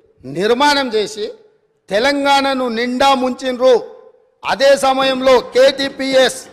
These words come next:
సెవెంత్ ఫేజ్ నలభై ఎనిమిది నెలలల్లా సూపర్ క్రిటికల్ టెక్నాలజీతోని ఎనిమిది పాయింట్ జీరో వన్ కోట్ల రూపాయల ఖర్చుతో per megawatt విద్యుత్తును ఉత్పత్తి చేసింది అధ్యక్ష.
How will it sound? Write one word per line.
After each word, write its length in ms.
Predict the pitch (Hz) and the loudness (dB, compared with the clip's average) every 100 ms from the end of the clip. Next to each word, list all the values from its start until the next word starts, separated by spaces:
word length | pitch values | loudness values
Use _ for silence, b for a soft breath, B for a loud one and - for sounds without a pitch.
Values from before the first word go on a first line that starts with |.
| - - _ - - _ - - _ - - | -20 -20 _ -20 -20 _ -20 -20 _ -10 -4
సెవెంత్ 340 | 233 277 269 | 0 0 -2
ఫేజ్ 320 | 247 262 233 - - - _ _ _ _ - | 2 4 4 -2 -18 -20 _ _ _ _ -12
నలభై 560 | 151 196 254 269 277 | -4 0 2 4 4
ఎనిమిది 320 | 269 269 262 247 | 4 0 -2 -2
నెలలల్లా 920 | 240 269 269 262 247 262 202 - - - - _ _ _ | 0 2 2 2 2 2 2 -4 -18 -20 -20 _ _ _
సూపర్ 420 | - 247 277 269 262 | -10 -6 0 0 0
క్రిటికల్ 460 | 262 262 247 247 | -4 -6 -4 -4
టెక్నాలజీతోని 1000 | 233 233 254 262 254 240 - 240 247 214 - _ _ _ _ | -4 -8 -2 0 0 -2 -4 -2 -2 -6 -12 _ _ _ _
ఎనిమిది 580 | 151 226 262 277 277 269 | -4 -2 -2 -4 -4 -8
పాయింట్ 500 | 269 226 240 269 247 - _ _ _ _ _ 131 | -4 0 2 0 -6 -18 _ _ _ _ _ -14
జీరో 440 | 180 262 262 262 | -6 -2 2 2
వన్ 380 | 226 165 240 240 - - - _ _ _ _ _ | 2 2 0 0 -6 -20 -20 _ _ _ _ _
కోట్ల 340 | 233 262 262 262 | 2 4 4 0
రూపాయల 360 | 240 240 240 | 0 0 0
ఖర్చుతో 440 | 240 220 220 214 233 | 0 -4 -6 -6 -6
per 300 | 226 214 202 | -2 -4 -4
megawatt 560 | 202 214 220 214 214 | -2 0 2 2 0
విద్యుత్తును 520 | 196 190 208 196 202 190 | -6 -6 -6 -6 -6 -8
ఉత్పత్తి 340 | - 190 190 | -6 -8 -6
చేసింది 340 | 175 170 170 | -8 -8 -8
అధ్యక్ష. 300 | 156 147 160 | -8 -8 -8